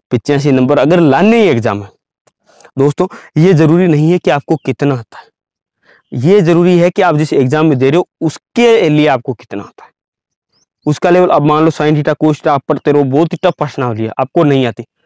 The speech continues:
अरे तो एग्जाम में तो भी तो नहीं आती ना यार, ये तो नहीं आती तो हमको क्या करना है? हमको एग्जाम में सांझ आती है, सांझ आनी चाहिए, अनुपात समानुपात आती है, अनुपात समानुपात आनी चाहिए,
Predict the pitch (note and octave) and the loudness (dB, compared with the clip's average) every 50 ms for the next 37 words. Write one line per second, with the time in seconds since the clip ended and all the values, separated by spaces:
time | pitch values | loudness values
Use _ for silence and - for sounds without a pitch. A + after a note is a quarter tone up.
0 | _ _ _ _ F3+ F3+ - F#3+ E3+ D#3+ D#3+ D#3+ F3 F#3 F#3 F#3+ F#3+ F3+ - F3+ | _ _ _ _ -6 -4 -2 0 0 0 0 0 0 0 0 -2 -2 -2 -4 -4
1 | E3 E3 F#3 F#3 F#3+ F3+ - - F#3 F#3 F3+ F3 F#3 F3 E3 - F3+ F3+ F#3+ G#3 | -4 -2 -2 -2 -2 -2 -4 -4 -2 -2 0 0 -2 -2 -4 -4 -4 -4 -2 -2
2 | G3 F#3+ F#3 F#3+ F#3+ G3+ G#3+ F3+ A#2+ A2+ _ _ _ _ _ _ _ _ - F3+ | 0 0 0 0 0 0 -2 -2 -4 -6 _ _ _ _ _ _ _ _ -4 0
3 | D#3+ F3+ G3+ G#3 G#3 G3+ G#3 G3 F3+ C3+ C#3+ C#3 - G3+ G3 A3 G#3+ F#3 F3 D3 | 0 2 2 0 0 -2 -2 -4 -2 -2 -4 -2 -2 -2 -2 0 0 0 0 -2
4 | C3 A2+ - _ - - _ _ - C3 C#3+ C3+ F#3 F3+ E3+ D#3+ F3+ G3 G3+ G3+ | -4 -6 -8 _ -20 -20 _ _ -4 -2 0 0 2 0 2 0 0 0 0 0
5 | F#3 - G3 F#3+ G3+ G3+ G3+ F#3+ F#3 G3+ G3+ - G3 G3 G3 G3+ F#3+ F#3+ G3 F#3 | -2 -2 -2 -2 0 0 0 0 0 -2 -2 -2 0 0 0 0 0 0 0 -2
6 | - F#3+ F#3+ F3+ D#3+ E3 E3 F#3 F3+ F3 - F3+ F#3 F3+ F#3 F3+ G3 F3+ F3 F#3 | -2 -2 0 0 0 0 0 -2 -2 -2 -2 -4 -4 -4 -2 -2 -2 -2 -2 -2
7 | E3+ F3+ F3 D3+ D3+ D#3 D3+ E3+ F3 - F3 F3 F3 E3+ E3 F3 E3 E3 E3 D#3+ | -2 0 0 0 0 0 -2 -4 -4 -2 -2 -2 -2 -2 -2 -2 -4 -2 -2 -2
8 | E3 D#3 - E3 D#3+ | -2 -2 -2 -4 -4